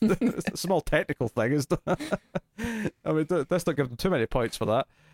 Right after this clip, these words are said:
Uh, anyway, so, yeah, but the point I was making, though, is that, you know, when he tells his wife about the promotion and stuff, he's just kinda like,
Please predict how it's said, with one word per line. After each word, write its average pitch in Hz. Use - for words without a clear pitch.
Uh, 139
anyway, 104
so, -
yeah, 233
but 170
the 208
point 240
I 196
was 147
making, 147
though, 117
is 110
that, -
you 143
know, 135
when 135
he 139
tells 170
his 131
wife 131
about 120
the -
promotion 117
and 101
stuff, 107
he's 147
just -
kinda 269
like, 170